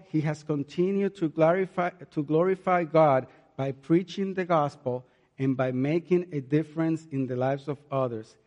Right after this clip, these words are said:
despite his sufferings. He continues to speak and has become a living example of what we're learning today. His body is decaying, but his spir-,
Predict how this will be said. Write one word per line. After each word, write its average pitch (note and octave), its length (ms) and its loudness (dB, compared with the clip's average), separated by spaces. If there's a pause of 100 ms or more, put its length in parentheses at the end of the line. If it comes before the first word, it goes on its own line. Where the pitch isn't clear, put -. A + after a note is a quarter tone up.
(280)
despite C3+ 680 -4 (720)
his A2 160 -14
sufferings. G#2 560 -14 (1160)
He D#3 100 -2
continues E3+ 720 0
to D#3 160 -6
speak G#3 720 -6 (120)
and C#3+ 140 -2
has C#3 220 -6
become E3+ 440 -2
a E3+ 80 2
living E3+ 360 0
example E3 680 -4 (340)
of C3 160 -4
what C3+ 140 -2
we're C3+ 160 2
learning D3 380 0
today. A#2 420 -6 (960)
His C#3+ 180 -2
body D3+ 320 0
is D#3 160 2
decaying, C#3+ 720 -2 (840)
but A#2+ 100 -2
his B2 200 -4
spir-, C#3 340 -6